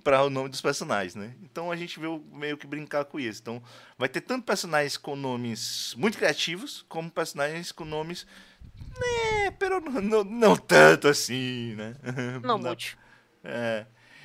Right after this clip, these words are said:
Speaker 1: E aí essa ideia veio do quê? Eu tava, eu tô reescutando os podcasts antigos pra, porque eu tô fazendo uma, uma coisa pra depois a gente bo-, botar lá no,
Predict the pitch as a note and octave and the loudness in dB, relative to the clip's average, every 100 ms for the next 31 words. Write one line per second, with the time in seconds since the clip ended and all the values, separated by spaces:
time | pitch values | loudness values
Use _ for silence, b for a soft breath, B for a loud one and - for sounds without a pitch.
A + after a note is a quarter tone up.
0 | B G3+ G#3+ C4 C4+ - F#3+ A3 G3+ G#3+ | B 2 4 8 8 6 2 2 0 -2
1 | A3 D3+ B2+ A2 C#3 C#3 F#3 G#3+ E3+ - | -4 -2 0 -2 -6 2 2 4 2 2
2 | C#3 F#3 F3+ E3 - A#2+ C3 B2 - A2+ | -2 0 0 -2 -6 -10 -10 -10 -10 -12
3 | - G#2+ G2+ F#2+ - B2 G#2+ F2+ - _ | -8 -8 -8 -14 -12 -12 -12 -14 -18 _
4 | - G#2+ A2 A2 G#2+ - A2+ A2+ - A2 | -8 -4 -2 -2 -6 -10 -14 -10 -8 -8
5 | A2 A#2 A#2+ A2+ A2+ A#2 B2+ C#3 E3 D3+ | -8 -8 -8 -10 -10 -10 -10 -14 -10 -10
6 | C#3 C#3 C#3+ C3+ B2+ B2+ B2+ B2+ B2+ B2 | -8 -10 -10 -10 -10 -10 -12 -10 -10 -8
7 | A#2 A#2 A2 A2 A#2 A#2 A2+ A2+ | -8 -6 -6 -6 -6 -8 -8 -10